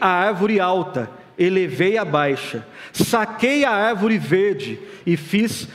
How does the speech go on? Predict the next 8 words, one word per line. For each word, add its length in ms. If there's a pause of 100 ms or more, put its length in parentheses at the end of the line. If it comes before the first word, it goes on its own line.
(120)
reverdecer 960
a 60
seca. 580 (320)
Eu, 440
o 60
Senhor, 760
o 80
disse 640